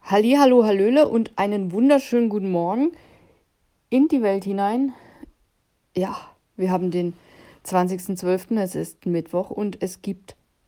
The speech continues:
ein neues Seelenfutter. Und ja, vier Tage vor Weihnachten ist das Thema natürlich Weihnachten. Ja, also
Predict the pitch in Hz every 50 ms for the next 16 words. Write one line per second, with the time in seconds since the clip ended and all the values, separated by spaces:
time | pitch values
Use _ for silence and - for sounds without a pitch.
0 | _ _ _ - 165 165 170 175 175 180 _ _ _ _ _ - 180 180 185 180
1 | 175 170 170 175 180 - _ _ _ _ - 185 170 165 165 185 214 226 214 185
2 | 175 - 170 - 156 180 - _ _ _ _ - - - - - - - - 202
3 | 196 185 - 170 175 170 170 165 - - - 214 214 214 202 202 190 185 180 175
4 | - 180 175 165 170 175 190 208 226 220 208 - - 202 202 202 - - _ _
5 | - 247 262 262 - - 240 208 202 - _ _ _ - 226 220 240 247 240 233
6 | 220 208 202 185 - 214 214 208 214 208 202 208 - _ _ _ _ _ _ _
7 | _ _ _ - - 214 208 190 185 190 185 170 160 - - 165 165 165 - _
8 | _ _ _ _ _ _ _ _ _ _ _ _ _ _ _ _ _ _ _ _
9 | _ _ _ _ _ _ _ _ _ _ _ _ _ _ _ _ _ _ _ _
10 | - 190 175 165 156 156 151 - - - - - - - - - - - - 175
11 | 180 175 175 - - 170 160 160 - -